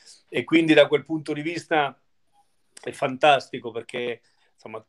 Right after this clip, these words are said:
ti, abbia-, ci siamo ricordati di momenti indelebili nei nostri cuori, nei nostri ricordi. È bello perché poi alla fine,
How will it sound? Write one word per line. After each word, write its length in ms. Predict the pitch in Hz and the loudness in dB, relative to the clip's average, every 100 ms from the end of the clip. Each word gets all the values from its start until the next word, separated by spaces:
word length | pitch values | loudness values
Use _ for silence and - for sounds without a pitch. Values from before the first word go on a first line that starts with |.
| _ - | _ -18
ti, 120 | 127 | -12
abbia-, 300 | 127 123 139 | -8 -6 -6
ci 160 | - 135 | -8 -16
siamo 420 | - 156 143 143 | 0 2 4 0
ricordati 680 | 139 127 131 120 139 135 127 | -4 -8 -10 -2 0 0 -4
di 120 | 123 | -12
momenti 1000 | 123 123 131 131 127 127 123 120 117 110 _ _ _ - | -10 -10 -12 -12 -14 -14 -12 -14 -16 -18 _ _ _ -14
indelebili 680 | 127 135 139 143 143 135 127 | -12 -2 2 4 4 2 -6
nei 80 | 127 | -6
nostri 360 | 127 120 120 | -8 -10 -12
cuori, 280 | 117 139 135 | -6 -2 -2
nei 60 | 120 | -4
nostri 260 | 120 113 117 | -10 -12 -14
ricordi. 480 | 113 139 131 127 120 | -8 -4 -4 -4 -6
È 40 | |
bello 360 | 131 131 120 113 | -2 -2 -4 -10
perché 220 | 113 120 | -10 -12
poi 140 | 127 | -6
alla 120 | 127 120 | -6 -8
fine, 380 | 135 131 120 | -12 -12 -12